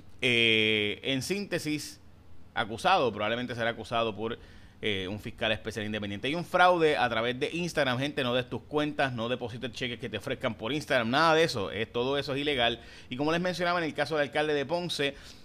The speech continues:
eh, el fiscal especial es porque el alcalde cogió un préstamo, eh, y para pagar la finanza, ¿verdad? Recuerden que esto es un médico reconocido en la zona del, de Ponce, y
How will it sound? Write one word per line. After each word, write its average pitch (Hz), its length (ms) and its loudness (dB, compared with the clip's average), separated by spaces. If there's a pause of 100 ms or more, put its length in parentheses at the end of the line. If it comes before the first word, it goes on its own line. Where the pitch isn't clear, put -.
(140)
eh, 117 220 4
el 120 60 0
fiscal 135 320 0
especial 151 360 2
es 160 80 0
porque 139 320 -2
el 120 60 4
alcalde 139 400 0
cogió 123 200 -2
un 139 100 -4
préstamo, 156 680 2 (340)
eh, 113 300 2
y 117 140 -2
para 113 260 2
pagar 113 240 2
la 135 120 2
finanza, 147 420 -4
¿verdad? 123 200 -2
Recuerden 113 280 -2
que 123 60 -6
esto 120 160 -6
es 120 40 -4
un 113 120 -4
médico 143 380 0
reconocido 107 420 -4
en 110 40 -2
la 117 80 0
zona 120 220 -4
del, 123 180 -2 (100)
de 147 140 -2
Ponce, 147 440 -2
y 175 280 -2